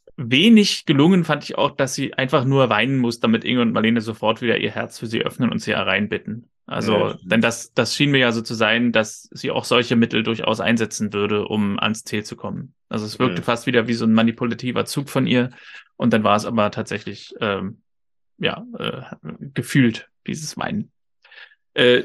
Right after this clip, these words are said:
Speaker 1: die Story um Dimitri fand ich im Grunde gut, habe jedoch etwas vermisst, was jetzt der Betrug war, den, äh, sein Bruder Sabrinas
Speaker 2: Mhm.
Speaker 1: Familie angetan hat. Da blieb vieles im Dunkeln.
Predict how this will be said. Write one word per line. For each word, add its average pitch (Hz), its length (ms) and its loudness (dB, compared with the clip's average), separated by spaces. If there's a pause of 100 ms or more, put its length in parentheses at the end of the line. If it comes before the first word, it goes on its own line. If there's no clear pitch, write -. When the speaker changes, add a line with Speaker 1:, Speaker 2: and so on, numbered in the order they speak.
Speaker 1:
die 147 100 4
Story 170 280 6
um 147 100 4
Dimitri 180 380 4
fand 156 180 0
ich 156 60 0
im 156 80 -2
Grunde 151 240 0
gut, 160 180 0
habe 151 160 2
jedoch 135 240 -4
etwas 170 320 0
vermisst, 143 340 2
was 135 140 2
jetzt 139 240 -2
der 127 60 -2
Betrug 131 400 -4
war, 175 340 6
den, 170 440 -4 (180)
äh, - 240 -8
sein 143 220 -2
Bruder 160 480 2 (340)
Sabrinas 160 500 0
Speaker 2:
Mhm. - 20 -8
Speaker 1:
Familie 160 360 2
angetan 156 420 -2
hat. 180 160 -4
Da 131 60 4
blieb 135 200 -4
vieles 143 200 -6
im 123 140 0
Dunkeln. 156 400 4